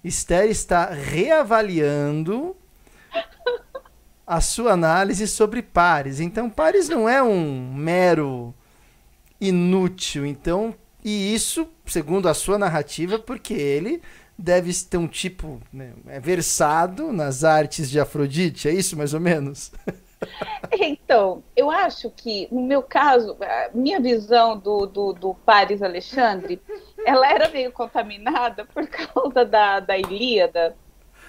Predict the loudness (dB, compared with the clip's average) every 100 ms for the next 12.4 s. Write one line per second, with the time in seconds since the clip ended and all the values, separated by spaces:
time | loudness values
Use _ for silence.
0 | -8 0 0 0 -12 -18 -18 _ 0 0
1 | 2 0 -2 -4 -8 -2 -2 0 -2 -2
2 | 2 4 4 2 0 -4 -8 -10 -4 -4
3 | -2 -4 -2 0 0 -2 4 6 8 6
4 | 2 0 0 2 0 -2 -8 -12 -6 -2
5 | -2 -4 -4 2 6 6 4 -2 -2 -4
6 | -2 -2 0 0 0 -4 -8 -6 -6 -6
7 | -10 _ _ 2 6 6 4 4 4 4
8 | 2 2 2 -2 -10 -14 -2 2 2 -2
9 | -10 -6 -2 -2 -4 -8 -10 -10 -8 -4
10 | -2 -2 -2 -4 2 4 4 2 2 -2
11 | 2 0 0 -4 -10 -12 -20 -8 -4 -2
12 | 0 0 0